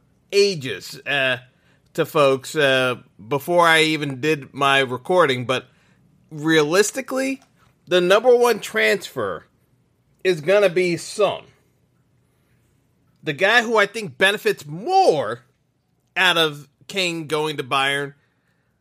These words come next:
is Richarlison, because I think Richarlison goes up top.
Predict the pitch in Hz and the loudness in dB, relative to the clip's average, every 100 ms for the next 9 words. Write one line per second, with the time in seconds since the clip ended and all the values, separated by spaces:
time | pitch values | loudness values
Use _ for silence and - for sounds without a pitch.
0 | _ _ _ _ _ _ _ _ _ 247 | _ _ _ _ _ _ _ _ _ -6
1 | 240 233 226 277 269 - - - _ _ | -6 -6 0 2 4 0 -8 -20 _ _
2 | 160 202 196 202 220 202 196 220 240 226 | -4 0 2 2 0 -2 -2 0 0 0
3 | 214 185 160 190 190 190 - - 233 180 | -2 -4 -2 0 2 0 -6 -2 2 2
4 | 117 - | 0 -8